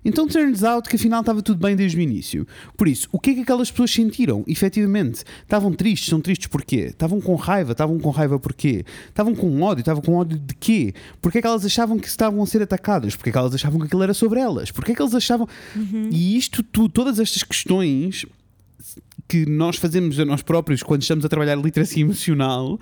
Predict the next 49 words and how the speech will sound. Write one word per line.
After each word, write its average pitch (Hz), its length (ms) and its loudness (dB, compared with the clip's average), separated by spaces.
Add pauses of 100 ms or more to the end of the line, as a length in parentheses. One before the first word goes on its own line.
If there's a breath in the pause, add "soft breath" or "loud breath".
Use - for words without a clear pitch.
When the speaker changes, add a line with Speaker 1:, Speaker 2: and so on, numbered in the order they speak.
Speaker 2:
Yeah. 190 200 0
Speaker 1:
e 147 40 0
quando 156 140 2
estamos 151 220 0
a 147 40 -2
trabalhar 139 280 0
as 127 60 -2
nossas 135 280 -2
emoções, 151 420 0 (380 loud breath)
se - 220 -6
isto - 160 -2
fosse 226 260 0
um 202 80 2
assunto, 190 720 0 (120)
então 160 200 0
tornava-se 185 360 -2
tudo 180 160 -2
mais 185 180 0
simples. 165 460 -2 (260 loud breath)
Se 196 220 0
os, 175 80 0 (100)
se - 160 -6
os - 80 -6
pais 202 260 -2
destes, 180 440 -2
destes, 151 580 -4
dos 143 300 -4
miúdos 170 300 -2
queer 165 440 0 (300 loud breath)
fizessem 190 480 0
este 180 140 -2
exercício 165 380 -2
de 147 80 -2
maneira 165 280 0
regular 165 720 -2
sobre 170 280 0
a - 20 0
vida 190 240 -2
deles, 139 520 -2 (260 loud breath)
quando 160 420 0
se - 140 -10
deparassem 180 420 -2
com 185 80 -2
estas 180 220 -4
situações, 143 560 -2
não 160 140 0
criavam 151 360 -2
estas 135 280 -2
micro, 156 520 -2